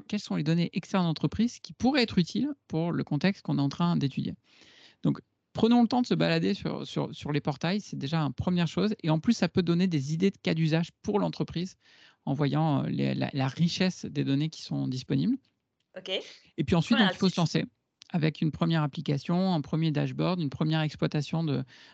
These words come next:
Speaker 1: de données. Peut-être en étant aidé par les équipes data, euh, dans l'entreprise, peut-être en autonomie si on le sait le faire, parce que c'est généralement pas si compliqué.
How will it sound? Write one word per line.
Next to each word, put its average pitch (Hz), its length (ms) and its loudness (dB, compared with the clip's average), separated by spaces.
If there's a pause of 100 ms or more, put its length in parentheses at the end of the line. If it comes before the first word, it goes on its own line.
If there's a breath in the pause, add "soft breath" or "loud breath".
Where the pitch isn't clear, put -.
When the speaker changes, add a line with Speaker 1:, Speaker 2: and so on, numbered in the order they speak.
(100)
Speaker 1:
de 156 100 4
données. 147 380 4 (460 soft breath)
Peut-être 175 520 2 (380 soft breath)
en 156 200 2
étant 165 280 2
aidé 160 200 2
par 151 160 -2
les 143 160 -2
équipes 151 240 -6
data, 151 500 0
euh, 139 60 0
dans 151 140 -2
l'entreprise, 165 680 0 (360 loud breath)
peut-être 175 340 2
en 170 80 4
autonomie 156 440 2
si 165 140 -6
on 143 80 0
le - 40 -4
sait - 280 -4
le 139 40 -2
faire, 170 260 -2
parce - 180 -18
que - 100 -20
c'est - 140 -8
généralement 143 360 -2
pas 147 140 -2
si - 140 -10
compliqué. 160 480 -6